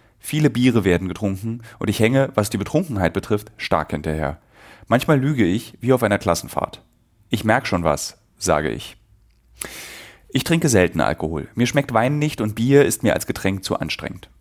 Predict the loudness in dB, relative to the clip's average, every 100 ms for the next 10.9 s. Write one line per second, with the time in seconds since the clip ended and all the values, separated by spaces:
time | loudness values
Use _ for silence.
0 | _ -2 2 2 2 0 0 0 -2 -2
1 | -2 0 0 0 0 -2 -2 -2 -2 0
2 | 0 2 0 0 0 2 2 2 -2 -4
3 | -2 -2 -4 -8 _ _ _ _ -4 -2
4 | -2 0 0 0 -2 -2 -2 -6 -6 -6
5 | -2 0 2 0 0 -4 -2 0 0 0
6 | 0 0 0 -2 0 -2 -2 -4 -2 -4
7 | -2 -2 -2 -4 -2 0 0 0 -2 -2
8 | -2 -2 -2 -4 0 0 0 -4 -4 -4
9 | -4 -8 -4 -4 -4 -6 -4 -4 -4 -4
10 | -4 -2 0 0 -2 -4 -10 -12